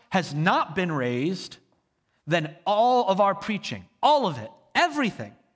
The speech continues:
is useless. And your faith, your belief in God is useless." This has changed how we understand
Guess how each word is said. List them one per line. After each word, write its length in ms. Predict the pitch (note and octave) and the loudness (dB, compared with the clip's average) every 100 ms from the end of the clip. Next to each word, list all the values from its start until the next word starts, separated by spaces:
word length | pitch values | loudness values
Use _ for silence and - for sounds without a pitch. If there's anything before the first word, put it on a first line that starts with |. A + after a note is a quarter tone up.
| _ _ | _ _
is 220 | G3+ E3+ E3+ | -4 -2 2
useless. 760 | G#3+ G#3 - A#2+ - - - _ _ _ - | 2 2 -2 -10 -12 -16 -18 _ _ _ -8
And 160 | G#3 A3+ | -2 2
your 200 | C#4+ B3+ | 2 2
faith, 500 | - D4 A#3+ - - - | 0 -2 -2 -4 -14 -6
your 200 | G3 A#3 | 2 2
belief 480 | F#3+ G#3+ A3 D#4+ - | 2 2 2 2 2
in 200 | B3 A3+ | 0 4
God 400 | A#3+ A#3 C3+ A2 - - - | 4 4 2 -2 -14 -12 -2
is 280 | C4+ F#3 | 0 0
useless." 960 | G#3 A#3+ C#4+ - - B2+ - - - - _ _ _ _ _ | 2 4 4 2 -4 -6 -8 -16 -18 -20 _ _ _ _ _
This 200 | - E4 | -2 0
has 140 | D#4 B3+ | 0 0
changed 580 | - C#4 C4 G#3 E3+ - - | -2 0 0 0 -2 -6 0
how 160 | C4 B3 | 2 2
we 200 | C4+ B3+ | 2 0
understand 640 | A#3+ A3+ - A#3+ A3+ | 0 -4 -4 -2 -2